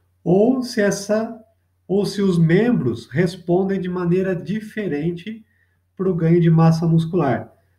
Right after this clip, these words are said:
Será que o membro inferior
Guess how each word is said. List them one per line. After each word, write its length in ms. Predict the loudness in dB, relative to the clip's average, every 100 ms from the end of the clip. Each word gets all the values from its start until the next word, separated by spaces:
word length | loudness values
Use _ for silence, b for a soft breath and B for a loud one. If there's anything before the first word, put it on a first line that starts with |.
| _ _ -12
Será 400 | -2 2 4 2
que 500 | 0 -2 -2 -4 -14 _ _ _ _ _ _ _ _ _ _ -10
o 120 | -4
membro 640 | 2 4 4 4 4 6 4
inferior 880 | 2 0 0 0 -2 -2 -4 -8